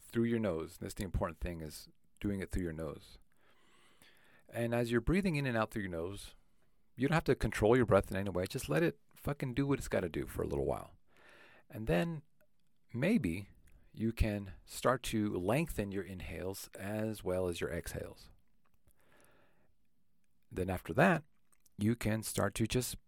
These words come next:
honestly, just play with it. Um, you can, there is no specific way. There are really, well, I shouldn't say that. There are specific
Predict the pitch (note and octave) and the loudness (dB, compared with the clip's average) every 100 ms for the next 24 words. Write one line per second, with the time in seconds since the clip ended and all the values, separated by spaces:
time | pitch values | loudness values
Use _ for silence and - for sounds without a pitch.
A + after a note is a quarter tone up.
0 | - _ _ - C3 F3+ A#2 D3 - - | -20 _ _ -2 0 4 2 2 2 4
1 | B2 A#2 - - - - - G2 F#2 F2+ | 2 0 -2 -6 -10 -20 -10 -4 -2 -4
2 | F2 - _ - - A2 A#2 G#2 A#2 A#2+ | -6 -20 _ -18 -6 -4 -2 6 8 8
3 | B2 A#2 A2+ - - F#2 A2 - - A#2+ | 8 6 4 2 -2 0 2 0 2 4
4 | A#2+ G2+ G#2 G#2 G#2+ G2+ G2+ F#2 F#2 F#2 | 4 6 6 8 6 6 0 -6 -4 -4
5 | - E2 D#2+ D#2+ A2+ A2+ A#2 - - G#2 | -4 -4 0 2 10 12 12 8 6 6
6 | G2+ | 8